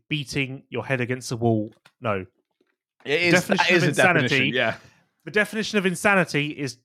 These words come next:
Speaker 1: doing the same thing over and over and expecting a different result.
Speaker 2: Yeah.
Speaker 1: So take that little push and take a chance on another path, and it may just work out. But there's so many riders in E M X two fifty that it's easy to get lost in the chaos of it all.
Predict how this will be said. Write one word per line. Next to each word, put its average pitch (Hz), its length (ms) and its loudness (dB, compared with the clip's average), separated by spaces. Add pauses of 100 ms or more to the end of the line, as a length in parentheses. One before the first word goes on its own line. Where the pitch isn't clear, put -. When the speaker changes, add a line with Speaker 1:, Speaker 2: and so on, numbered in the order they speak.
Speaker 1:
doing 170 220 4
the 143 60 -2
same 202 240 0
thing 175 200 -2
over 156 180 4
and 156 80 6
over 135 220 4
and 123 40 -8
expecting 131 460 -2
a 131 60 -2
different 120 280 -6
result. 107 440 -2
Speaker 2:
Yeah. 92 200 2
Speaker 1:
So - 140 -6
take 185 440 -2
that 202 180 4
little 180 200 0
push 143 560 2 (320)
and 139 160 -8
take 185 280 -2
a 180 40 0
chance 165 440 0
on 151 80 -2
another 185 440 2
path, 127 560 4 (140)
and 127 80 -6
it 120 80 -8
may 151 220 2
just 143 200 -8
work 135 240 0
out. 98 280 -6 (760)
But 170 80 2
there's 160 160 0
so 247 280 4
many 247 160 2
riders 226 320 4
in 151 80 -2
E 143 100 2
M 131 80 -2
X - 160 -6
two 135 140 -8
fifty 127 320 -2
that 147 100 -2
it's 131 180 -8
easy 185 320 -4
to 175 120 -8
get 160 160 -2
lost 175 340 2
in 156 140 -2
the 156 160 2 (480)
chaos 175 420 0
of 107 100 -8
it 104 100 -10
all. 98 180 -12